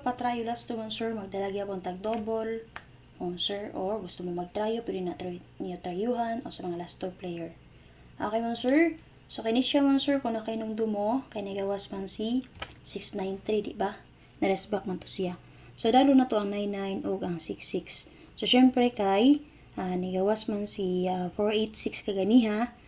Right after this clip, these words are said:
dalo po na to si eight eight. So, possible, o ganan mo mo combine na, na nila, pwede ra jud na inyo combine. Ha? Pwede ra jud na inyo combine nun, sir. Sila tulo, o di ba, ka, pare silang ninyo.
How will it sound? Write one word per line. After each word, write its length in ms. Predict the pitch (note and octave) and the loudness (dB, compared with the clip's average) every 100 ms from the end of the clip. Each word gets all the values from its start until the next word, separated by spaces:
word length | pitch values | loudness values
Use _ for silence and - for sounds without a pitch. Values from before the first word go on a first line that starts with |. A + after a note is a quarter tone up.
| - - | -20 -4
dalo 240 | G#3+ A3 | 0 0
po 120 | G#3+ G3+ | 0 -4
na 120 | G3 | -4
to 80 | - | -4
si 200 | - - | -4 -2
eight 200 | F#3 F3+ - | -4 -4 -2
eight. 180 | F#3 F3 - - - - - - | -2 -4 -14 -20 -20 -20 -20 -16
So, 240 | - F#3+ F3 | -10 -4 2
possible, 400 | A3 - A#3+ B3+ | 4 4 4 4
o 100 | A#3 | 4
ganan 240 | A#3 A3+ A3+ | 4 4 2
mo 80 | |
mo 60 | A3+ | 2
combine 400 | A3 G#3 G#3 G3+ | 2 4 4 4
na, 80 | G3+ | 2
na 80 | G#3 | 2
nila, 240 | G#3+ G#3+ | 4 4
pwede 240 | G#3+ F3+ F#3+ | 2 2 2
ra 80 | |
jud 240 | F#3+ G3+ F#3+ | 0 0 -4
na 80 | F3+ | -2
inyo 240 | F#3 F3 | -4 -4
combine. 480 | F#3 F3+ F3+ F3+ F3 - - | -4 -2 -2 -4 -8 -16 0
Ha? 240 | A3+ A#3 - - - - - - - | 2 2 -2 -20 -20 -20 -20 -20 -10
Pwede 240 | - F3 | -4 0
ra 80 | F#3 | 0
jud 240 | F#3+ G#3 G3+ | 2 2 2
na 80 | |
inyo 160 | G3+ G3+ G#3 | -2 -2 -2
combine 320 | G#3 G#3 G#3 | 0 2 2
nun, 160 | G#3 G#3 | 0 -2
sir. 240 | A#3 C4+ | 2 2
Sila 320 | D4 G3 F#3+ | 2 -2 -2
tulo, 480 | - G#3 A3 A#3 B3+ | 0 0 2 2 0
o 20 | G3 | 0
di 80 | F#3+ | 0
ba, 160 | F#3+ | -2
ka, 320 | - F#3+ F#3+ | -4 -4 -2
pare 160 | G3 F#3 F3+ | -2 -2 -2
silang 320 | G3 F#3 F3+ | -2 0 0
ninyo. 160 | F3+ | 0